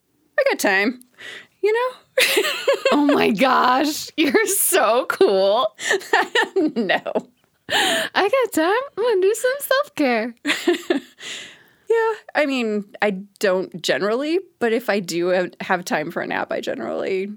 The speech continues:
Speaker 1: have time for that too.
Speaker 2: That's awesome. Okay, what do you call it?
Speaker 1: Uh, I don't call it anything. I don't know. I
Speaker 2: Do you
Speaker 1: don't
Speaker 2: call,
Speaker 1: know.
Speaker 2: do you use the word masturbation? "I'm gonna go masturbate"?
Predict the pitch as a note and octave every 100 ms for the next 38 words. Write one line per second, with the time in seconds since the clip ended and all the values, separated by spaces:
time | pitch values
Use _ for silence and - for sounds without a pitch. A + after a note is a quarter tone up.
0 | _ _ _ G3+ F#3 B3 F#3 G3 G#3+ -
1 | - D#4+ C#4+ D4+ - - - - - -
2 | - - - - - C4 - - _ _
3 | _ - G3+ G3+ E3+ G3 A#3+ B3 - A3+
4 | F3 - - _ - - F3 E3+ E3 E3+
5 | F3 F3 F3 - _ - - B3 F4+ _
6 | _ _ _ - - F3+ F4+ F3+ B3 A#4
7 | - F3+ F3+ F3+ F#3 A3+ A#3+ C4+ E4+ C4+
8 | G3+ G#3 _ _ _ - G#3+ A3 G#3+ G3+
9 | G3 G#3 F#3+ G3 G#3+ A#3 A3 G#3 G3 G3+
10 | G#3 G3+ A#3 A#3 A#3 G3 G3+ G3+ G3 F#3+
11 | F#3 F#3+ G#3 G#3+ B3